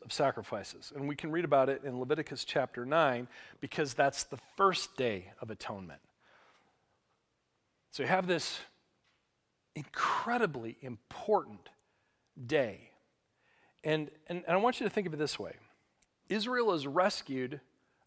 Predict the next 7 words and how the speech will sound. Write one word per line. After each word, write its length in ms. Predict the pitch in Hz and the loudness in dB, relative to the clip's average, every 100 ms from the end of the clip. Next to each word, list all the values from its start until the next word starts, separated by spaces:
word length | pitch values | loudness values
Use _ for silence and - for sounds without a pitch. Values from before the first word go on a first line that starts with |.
| _ | _
out 220 | 135 156 156 | 2 4 2
of 240 | 139 139 _ _ | 0 -6 _ _
Egypt. 580 | 160 139 104 - - - _ _ _ _ _ _ _ _ _ _ _ | -6 -6 -8 -12 -20 -20 _ _ _ _ _ _ _ _ _ _ _
They 300 | 156 175 202 | 2 8 8
agree 640 | 170 151 147 196 233 208 190 | 6 2 0 2 2 0 -2
to 160 | - | -6
be 280 | 160 160 | -4 -6